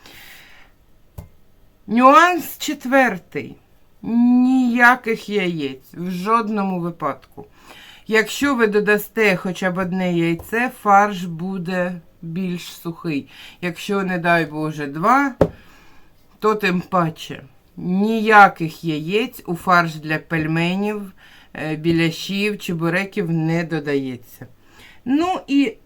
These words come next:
п'ятий нюанс, і основний, це на кожен кілограм м'яса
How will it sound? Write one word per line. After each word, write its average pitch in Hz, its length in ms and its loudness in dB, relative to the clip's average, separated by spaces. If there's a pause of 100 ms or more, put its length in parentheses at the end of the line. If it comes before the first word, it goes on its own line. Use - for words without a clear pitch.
(340)
п'ятий 196 760 2
нюанс, 226 800 0 (140)
і 214 220 0
основний, 180 920 -2 (520)
це 202 160 2
на 202 180 4
кожен 190 520 4
кілограм 160 760 -2 (180)
м'яса 190 680 -2